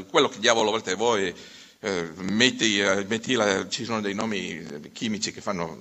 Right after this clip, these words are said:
eh, spavento, ma insomma, la molecola Tizio Caio emette una certa frequenza perché ha quella transizione lì e non altre.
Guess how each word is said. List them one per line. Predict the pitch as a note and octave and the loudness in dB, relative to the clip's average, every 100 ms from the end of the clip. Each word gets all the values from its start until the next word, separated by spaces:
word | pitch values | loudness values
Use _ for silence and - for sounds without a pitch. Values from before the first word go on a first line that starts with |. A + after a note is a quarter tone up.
| - - | -16 -16
eh, | E2 | -14
spavento, | - - G2 A#2+ G2 F2 | -14 -4 0 2 2 0
ma | F#2 | -8
insomma, | G#2 G#2 - - - - | -4 -4 -4 -10 -14 4
la | E3+ | 8
molecola | F#3+ G#3 G3 D3 B2+ | 8 8 6 4 2
Tizio | - F#3 - A3 | 2 -2 2 2
Caio | A3 D3+ C#3 E3+ | 4 6 6 6
emette | D#3 C#3+ C3+ - C3 B2 - - - _ | 4 4 0 0 -2 -2 -6 -20 -20 _
una | D3 C#3+ | 0 2
certa | A#2+ E3 D3 - G#2 | 4 6 6 6 2
frequenza | - D#3+ D#3 C3 C3 C#3 C#3+ C#3+ | 2 0 4 4 4 2 2 2
perché | - B2+ G2+ C3+ C3 | 4 4 4 4 4
ha | |
quella | - G#2+ G2 | 4 2 0
transizione | G2 G2 F2+ - F#2 | 0 -2 -2 -4 0
lì | A#2 C3+ | 2 2
e | - A2 | 2 2
non | C#3+ A2 | 2 4
altre. | A2+ E2+ D#2+ - - C2+ | 4 4 2 -8 -16 -18